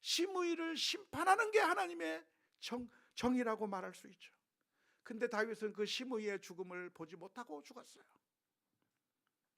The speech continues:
심의가 아직, 어, 멀쩡할 때 다윗은 죽어버리고 만 것이죠. 그래서 다윗이 살아있는 동안에 절반의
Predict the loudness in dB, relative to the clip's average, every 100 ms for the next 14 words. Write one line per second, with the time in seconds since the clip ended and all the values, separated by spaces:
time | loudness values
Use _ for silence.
0 | _ _ _ _ _ 0 4 6 10 8
1 | 8 0 -2 _ _ _ _ _ _ _
2 | _ -12 -10 -2 10 10 12 10 10 10
3 | 12 12 10 2 -12 _ _ _ 0 2
4 | 2 0 -4 -4 6 8 8 4 0 -2
5 | -6 -10 -12 -18 -20 _ _ _ _ _
6 | -2 6 6 10 10 10 4 -10 _ 2
7 | 2 4 0 2 6 6 6 0 -2 -2
8 | -2 -2 -4 2 4 6 6 6 4 2